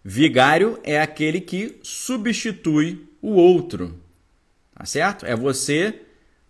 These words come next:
morrer em lugar do outro, ok? Então, a história de Donnie Darko, ele recebe a, a possibilidade de decidir salvar a sua própria vida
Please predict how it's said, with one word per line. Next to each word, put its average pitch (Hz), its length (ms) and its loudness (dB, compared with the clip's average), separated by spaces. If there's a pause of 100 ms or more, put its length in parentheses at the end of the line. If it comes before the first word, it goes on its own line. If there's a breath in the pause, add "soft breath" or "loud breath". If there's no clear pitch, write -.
morrer 147 760 -2 (100)
em 151 160 -2
lugar 131 680 -2
do 156 200 -4
outro, 180 480 4 (840)
ok? 151 560 -2 (460 soft breath)
Então, 180 580 -2 (200)
a 160 120 0
história 220 480 -2
de 165 120 -4
Donnie 143 260 0
Darko, 117 560 -4 (160)
ele 123 600 4
recebe 135 880 -2 (1120)
a, 113 960 0
a - 20 -6
possibilidade 160 840 0
de 123 40 -6
decidir 139 640 0 (720)
salvar 156 540 0
a 247 60 -2
sua 220 180 -4
própria 185 340 -2
vida 101 560 -4